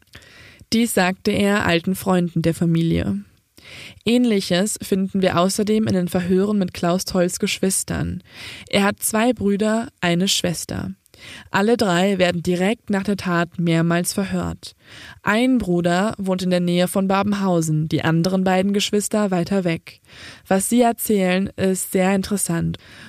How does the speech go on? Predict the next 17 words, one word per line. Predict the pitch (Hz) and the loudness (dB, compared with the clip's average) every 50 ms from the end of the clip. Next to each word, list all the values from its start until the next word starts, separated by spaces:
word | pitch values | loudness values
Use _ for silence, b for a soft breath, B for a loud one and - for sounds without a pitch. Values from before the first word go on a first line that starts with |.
| B B - | B B 0
Und | 180 185 185 185 185 185 196 - | 2 2 2 2 0 -2 -4 -6
wir | - 190 185 175 170 | -4 -2 -2 0 2
wollen | 185 190 202 220 | 4 4 4 4
an | 226 214 | 2 2
dieser | 202 180 185 180 | 2 2 2 0
Stelle | - - 185 175 175 170 | 0 0 0 0 0 2
sagen, | 175 170 165 165 165 175 180 180 185 185 | 2 0 0 0 0 0 -2 0 0 0
dass | 185 185 185 | 0 -2 -2
es | 185 180 | -2 -2
uns | 180 185 - - | -2 -2 0 0
leid | 185 185 185 180 - | 2 2 2 0 -2
tut, | - - 170 170 170 - - | -4 -4 -4 -4 -4 -4 -6
so | 190 175 170 185 185 | -4 -2 0 2 2
intime | 190 190 185 - 185 180 175 | 2 0 0 0 -2 0 0
Dinge | 165 165 165 170 165 | 0 0 0 0 0
zu | - - - | 0 0 0
nennen. | 170 170 160 160 156 156 156 - | 0 2 2 2 2 0 0 -4